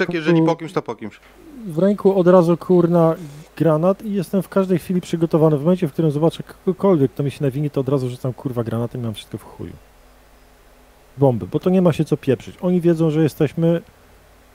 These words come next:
Speaker 1: wiemy, że oni są. Nie będzie
Speaker 2: Mhm.
Speaker 1: elementu zaskoczenia, nie pozwolą nam podejść z bliska. W tej chwili jedyne, co możemy zrobić, to po prostu zarzucić wroga,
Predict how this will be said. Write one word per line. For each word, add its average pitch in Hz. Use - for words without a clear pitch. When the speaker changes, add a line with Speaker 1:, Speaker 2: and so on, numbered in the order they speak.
Speaker 1:
wiemy, 165
że 151
oni 147
są. 156
Nie 143
będzie 151
Speaker 2:
Mhm. 151
Speaker 1:
elementu 147
zaskoczenia, 147
nie 143
pozwolą 143
nam 135
podejść 131
z -
bliska. 131
W -
tej 156
chwili 147
jedyne, 143
co 135
możemy 131
zrobić, 131
to 131
po -
prostu 135
zarzucić 127
wroga, 120